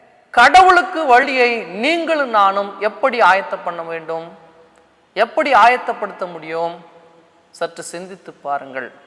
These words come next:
அப்படி என்று சொன்னால், கடவுளுக்கு வழியை ஆயத்தம் பண்ண வேண்டும் என்று சொன்னால், கடவுள் வருகிறார் என்றுதான் அர்த்தம்.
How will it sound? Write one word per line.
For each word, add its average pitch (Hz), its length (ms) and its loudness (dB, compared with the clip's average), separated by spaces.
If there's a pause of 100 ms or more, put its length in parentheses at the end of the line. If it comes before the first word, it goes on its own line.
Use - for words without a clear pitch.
(600)
அப்படி 320 300 2
என்று 254 220 -2
சொன்னால், 170 720 0
கடவுளுக்கு 339 720 4
வழியை 302 420 4
ஆயத்தம் 285 580 4
பண்ண 247 220 0
வேண்டும் 233 320 -2
என்று 190 200 -8
சொன்னால், 156 560 2 (340)
கடவுள் 359 440 8
வருகிறார் 285 460 6
என்றுதான் 240 400 2
அர்த்தம். 262 380 0